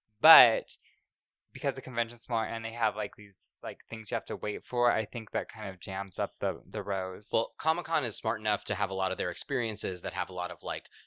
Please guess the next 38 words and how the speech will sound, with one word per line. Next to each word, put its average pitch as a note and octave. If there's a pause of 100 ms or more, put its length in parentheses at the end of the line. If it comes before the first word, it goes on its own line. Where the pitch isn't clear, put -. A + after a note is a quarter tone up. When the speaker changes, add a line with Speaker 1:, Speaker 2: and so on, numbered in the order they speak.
(140)
Speaker 2:
A G#2+
V A2
content G2+
and, F2+
like, F#2+
loud G#2+ (180)
experiential A#2
shit F#3 (240)
Speaker 1:
Yeah. A#2+
Speaker 2:
off-site. D3+ (120)
Speaker 1:
Yeah. A#2
Speaker 2:
Like, C3+
they're E3+
very C#3+
smart G#2
about F2
that. D#2+ (500)
And B2+
yeah, A2
E E3
three, B2+ (220)
like, D#3
more G#3+
and F#3+
more E3+
stuff's D#3
moving A#2
off-site G#2+
at G2+
E F#2
three, G#2
but, G2
like, G#2
just -
given A2
that F#2+
video A2
games, G#2+